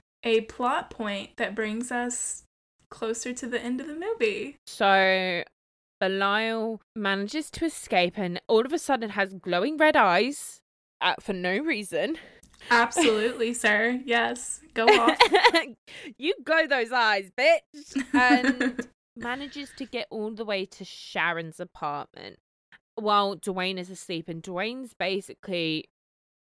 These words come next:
Speaker 2: as you said, he's co-, like, psychically connected to Belial. So he's dreaming and thinking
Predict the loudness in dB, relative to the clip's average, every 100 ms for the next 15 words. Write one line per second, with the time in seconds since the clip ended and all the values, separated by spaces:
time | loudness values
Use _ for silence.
0 | 2 2 2 -6 -6 -6 -10 -14 -16 -16
1 | -8 -6 -6 -10 -10 -10 -12 -12 -12 -12
2 | -12 -12 -12 -14 -14 -16 -14 -10 -8 -8
3 | -10 -12 -12 -10 -10 -10 _ _ -8 -2
4 | -2 0 -4 -4 -8 -6 -6 -4 -4 -4